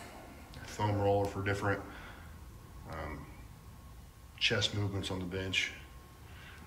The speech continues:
Um, got a blob there, or a bob, I should say, for some ankle mobility. Uh, Rogue Medicine Ball ab mat,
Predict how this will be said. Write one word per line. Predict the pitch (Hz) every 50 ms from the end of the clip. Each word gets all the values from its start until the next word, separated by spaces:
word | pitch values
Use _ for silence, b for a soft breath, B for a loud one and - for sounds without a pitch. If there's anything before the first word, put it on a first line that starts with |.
| B B B B B - - - - - -
Um, | - - - - - - - -
got | - 92 90
a |
blob | 87 90 98 101 104 104 104 104 101 101
there, | 101 101 98 98 98 98 98 92 - B B B B B B -
or | 87 87
a | 85
bob, | 82 95 92 90 85 85 82 85
I | 87
should | 92 - - 85 80
say, | - - 87 87 90
for | 90 - - 80 80 80 71 78 - - - - - -
some | - - 98 -
ankle | 92 98 90 - 90
mobility. | 90 87 87 95 92 95 95 98 98 98 98 B B B B B B B B B B - - - - - 65
Uh, | 67 71 85 80 73 64 62 62 - - - -
Rogue | 110 110 110 104
Medicine | 104 107 107 107 - - 104
Ball | 101 101 101 101 101
ab | 101 98 98 101
mat, | 101 101 101 101 - -